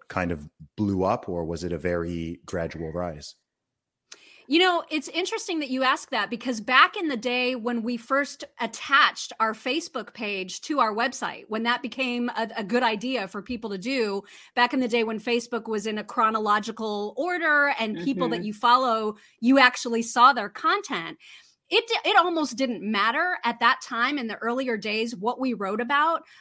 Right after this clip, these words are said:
Speaker 2: Our posts were seen by thousands and thousands
Speaker 3: Right.
Speaker 2: and thousands of people. Our reach
Speaker 3: Mm-hmm.
Speaker 2: was enormous. And so it's interesting that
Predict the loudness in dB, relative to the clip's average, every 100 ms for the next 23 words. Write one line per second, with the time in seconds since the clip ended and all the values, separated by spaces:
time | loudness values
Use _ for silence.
0 | -6 4 6 6 2 2 2 0 -4 -2
1 | -2 -2 -2 0 0 -2 -4 -8 -10 4
2 | 6 6 4 -2 -8 _ -20 -20 0 8
3 | 10 10 6 2 0 0 4 6 6 6
4 | 6 4 0 0 0 -8 -10 -10 -4 -2
5 | -2 -6 0 2 2 2 0 0 -2 -4
6 | -4 0 2 4 4 4 2 0 -2 -6
7 | -10 -18 -6 2 2 4 2 2 -4 -4
8 | -6 -4 -2 -2